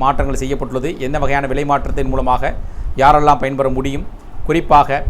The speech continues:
இரண்டு வகையான சிலிண்டர்கள் விநியோகம் செய்யப்படுகின்றன. பதினான்கு புள்ளி இரண்டு கிலோ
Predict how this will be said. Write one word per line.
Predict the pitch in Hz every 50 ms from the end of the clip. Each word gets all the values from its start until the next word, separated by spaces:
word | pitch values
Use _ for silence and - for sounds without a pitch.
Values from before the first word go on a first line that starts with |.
| - - - - - - - - - - 143
இரண்டு | 143 165 175 170 165
வகையான | 139 127 151 147 147 143 147
சிலிண்டர்கள் | 147 147 147 143 139 143 151 135
விநியோகம் | 139 147 147 143 131 139
செய்யப்படுகின்றன. | 131 131 123 120 123 113 104 117 110 127 - 123 - - - - - - - - - - -
பதினான்கு | 127 139 151 160 156 156 160 151 143
புள்ளி | - 151 147 147 165 - 131
இரண்டு | 135 147 147 147 151
கிலோ | 139 143 151